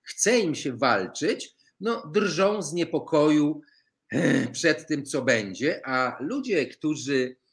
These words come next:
e, chcieliby wejść na ścieżkę przedsiębiorczości, mają bardzo duże wątpliwości i w związku z tym ja chciałem zatytułować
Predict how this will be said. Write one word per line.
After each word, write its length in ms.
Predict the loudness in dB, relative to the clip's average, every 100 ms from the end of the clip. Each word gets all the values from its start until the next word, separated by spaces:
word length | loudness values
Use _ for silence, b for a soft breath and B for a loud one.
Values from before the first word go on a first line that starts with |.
| b b _
e, 300 | -6 -4 -6 -8
chcieliby 960 | -8 -2 0 0 -2 -4 -2 -2 -4 -12 _ 0
wejść 360 | 0 0 -4
na 200 | -4 -4
ścieżkę 520 | -6 -4 -4 -4 -10
przedsiębiorczości, 1200 | -10 -12 -10 -10 -8 -10 -10 -14 -14 -12 -10 -10 B B _
mają 480 | -4 0 2 2 0
bardzo 520 | 0 2 2 0 -2
duże 300 | -2 -2 -4
wątpliwości 800 | -4 -8 -8 -4 -4 -4 -10 -10 b b
i 80 | -8
w 20 |
związku 320 | -4 -4 -4 -6
z 100 | -2
tym 200 | 0 2
ja 460 | 2 2 -2 -6 -12
chciałem 440 | -4 0 0 -2
zatytułować 960 | -2 -4 -4 -6 -4 -4 -2 -4 -4